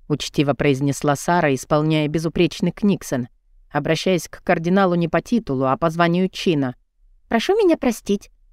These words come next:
но я вынуждена ненадолго украсть вашего сына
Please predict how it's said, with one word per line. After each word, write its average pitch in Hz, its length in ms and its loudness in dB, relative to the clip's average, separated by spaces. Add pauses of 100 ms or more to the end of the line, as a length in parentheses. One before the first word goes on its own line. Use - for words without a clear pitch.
(140)
но 233 80 4
я 208 160 6
вынуждена 202 460 2
ненадолго 202 580 2
украсть 320 440 0
вашего 170 340 0
сына 285 400 2